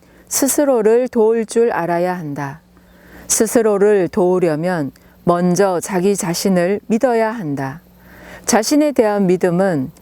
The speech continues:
시작할 수 있는 용기이다. 그 다음에는 주변의 도움을 받아야 한다.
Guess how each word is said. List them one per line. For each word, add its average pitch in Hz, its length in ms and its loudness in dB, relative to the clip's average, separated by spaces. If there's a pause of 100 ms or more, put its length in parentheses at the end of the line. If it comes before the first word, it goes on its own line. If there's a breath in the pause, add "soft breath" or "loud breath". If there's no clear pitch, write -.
(160 loud breath)
시작할 196 600 0
수 175 160 -2
있는 175 440 2
용기이다. 156 720 -2 (760 loud breath)
그 247 220 2
다음에는 185 840 0 (300 loud breath)
주변의 254 480 2
도움을 180 480 2
받아야 180 460 -2
한다. 135 480 -8